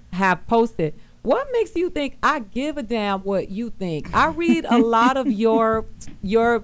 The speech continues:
Speaker 1: you know, posts to know that you're not intelligent enough for me to dignify what you're posting with a response. Also, I know you hate yourself. So if you hate you,
Speaker 2: <laughs> Right.
Speaker 1: why would you love me?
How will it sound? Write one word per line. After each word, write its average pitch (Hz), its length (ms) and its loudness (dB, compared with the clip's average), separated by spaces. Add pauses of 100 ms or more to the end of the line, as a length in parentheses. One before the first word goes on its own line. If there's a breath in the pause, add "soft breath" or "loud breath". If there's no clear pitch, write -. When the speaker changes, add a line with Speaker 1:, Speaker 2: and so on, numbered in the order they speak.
Speaker 1:
you 220 140 0
know, 190 160 -2
posts 254 500 -2
to 233 60 2
know 208 260 -2
that 185 160 -2
you're 240 100 -4
not 196 220 -2
intelligent 202 640 -6
enough 196 300 -6
for 202 100 -6
me 190 160 -6
to 180 100 -4
dignify 226 680 -2
what 175 240 -6
you're 175 100 -4
posting 202 500 -4
with 160 140 -4
a 151 60 -4
response. 175 520 -4 (440 loud breath)
Also, 277 380 4
I 247 100 4
know 254 160 0
you 247 160 -2
hate 277 320 -2
yourself. 240 520 0
So 247 160 0
if 226 200 -2
you 339 180 -2
hate 320 340 2
you, 392 440 0
Speaker 2:
<laughs> 170 40 -14
Right. 185 380 -6
Speaker 1:
why 277 160 0
would 427 220 -2
you 440 160 2
love 480 280 2
me? 571 460 -4